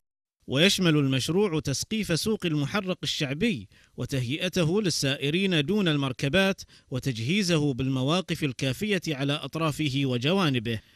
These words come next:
كما تناول المجلس تنظيم المنطقة الخدمية في عراد المعروفة بالمنطقة الصناعية، حيث يسعى المجلس بالتعاون مع الجهات المعنية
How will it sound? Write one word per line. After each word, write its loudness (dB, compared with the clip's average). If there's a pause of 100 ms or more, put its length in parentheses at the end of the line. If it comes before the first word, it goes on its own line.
(280)
كما 2
تناول 4
المجلس 0
تنظيم -2
المنطقة -2
الخدمية -2
في -2
عراد -2 (320)
المعروفة 0
بالمنطقة -2
الصناعية، 0 (260)
حيث 2
يسعى 4
المجلس 2
بالتعاون 0
مع 0
الجهات 2
المعنية 0